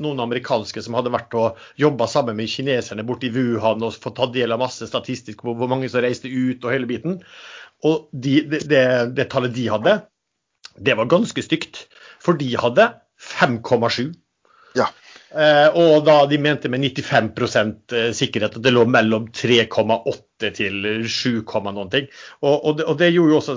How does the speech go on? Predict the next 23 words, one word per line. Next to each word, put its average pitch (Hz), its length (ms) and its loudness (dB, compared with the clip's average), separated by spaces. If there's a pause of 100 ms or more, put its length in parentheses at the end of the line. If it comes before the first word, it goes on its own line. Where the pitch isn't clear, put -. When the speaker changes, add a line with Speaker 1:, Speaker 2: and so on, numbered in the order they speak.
(140)
Speaker 1:
sånn 127 160 -12
som 139 80 -8
du 127 160 -8
sa, 117 160 0
at, - 60 -18 (500)
at 127 80 -2
da 135 120 4
mente 135 360 -4
de 127 160 -6
at 110 200 -10 (280)
flokk, - 480 -8 (240)
altså 139 160 -6
at 135 120 -8
hvis 139 180 -6
det 127 60 -12
skulle 147 160 -8
finnes 143 360 -4
flokkimmunitet, 120 1160 -4
hva, 139 160 2
betydde 127 520 -6
jo 123 80 -6
da 113 160 -2
at - 100 -16